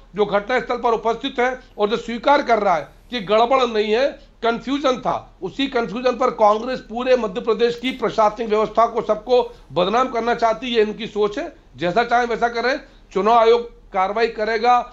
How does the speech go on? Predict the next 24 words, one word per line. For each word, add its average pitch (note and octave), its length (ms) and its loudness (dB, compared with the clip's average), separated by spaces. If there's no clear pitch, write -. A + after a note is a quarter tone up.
क्या A#3 180 4
करेगा, A#3 520 0
सही A3+ 480 -4
है A3+ 260 0
गलत A3 280 -2
है, B3 60 -4
कौन A3+ 240 -4
क्या, A#3+ 120 -2
वो A#3+ 80 2
चुनाव B3 240 -2
आयोग C4 120 2
तय B3 160 -4
करे। G#3+ 280 -6
हम C#4 340 0
स्वतंत्र B3 460 -2
मतदान A3 500 -2
के A#3 160 -6
पक्ष A3 320 -6
में G#3+ 260 -2
थे A#3+ 220 2
और G#3 100 2
पहले G#3+ 340 2
भी A#3 180 -6
हैं D3 200 -10